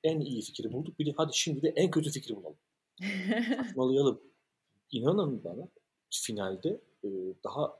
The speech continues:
Speaker 1: e, iyi, daha kalıcı, daha sağlam düşünceye sahip olmaktır. Bir, e, karara vardığınızda o kararın gerçekten çok iyi bir karar olduğunu ne zaman anlarsınız? Daha kötü bir kararı, daha kötü bir yolu gördüğünüzde.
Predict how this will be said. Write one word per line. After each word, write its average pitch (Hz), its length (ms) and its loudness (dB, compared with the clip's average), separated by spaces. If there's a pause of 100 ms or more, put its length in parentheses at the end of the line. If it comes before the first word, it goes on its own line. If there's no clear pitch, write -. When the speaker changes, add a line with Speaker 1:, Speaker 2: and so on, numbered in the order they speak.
Speaker 1:
e, 117 60 -6 (300)
iyi, 110 360 -6
daha 127 240 0
kalıcı, 98 360 -6
daha 135 180 -8
sağlam 104 480 -4 (360)
düşünceye - 360 -2
sahip 98 340 -2
olmaktır. 87 460 -10 (340)
Bir, 156 340 -2
e, 127 240 -4
karara 135 420 0
vardığınızda 120 600 2
o - 160 2
kararın 127 400 2
gerçekten 127 440 0
çok 156 260 0
iyi 127 120 0
bir 127 60 -2
karar 120 180 2
olduğunu 123 320 4
ne 143 60 4
zaman 156 220 4
anlarsınız? 92 680 -4 (500)
Daha 165 180 0
kötü 123 240 -4
bir 123 60 -4
kararı, 117 560 2
daha 131 180 0
kötü 131 260 -4
bir 120 120 -8
yolu 117 200 2
gördüğünüzde. 104 680 -2